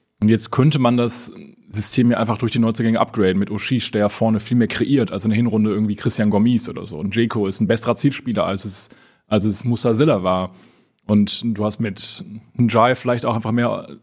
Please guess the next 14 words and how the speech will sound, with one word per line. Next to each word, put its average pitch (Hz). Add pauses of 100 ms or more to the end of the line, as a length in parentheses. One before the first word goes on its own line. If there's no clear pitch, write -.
Offensivpower 120
auf 104
der 113
linken 117
Seite 117
als 101
mit 104 (360)
Vitali 113
Becker. 113
Du 101
hast 104
mit 107
Lubicic 117
vielleicht 110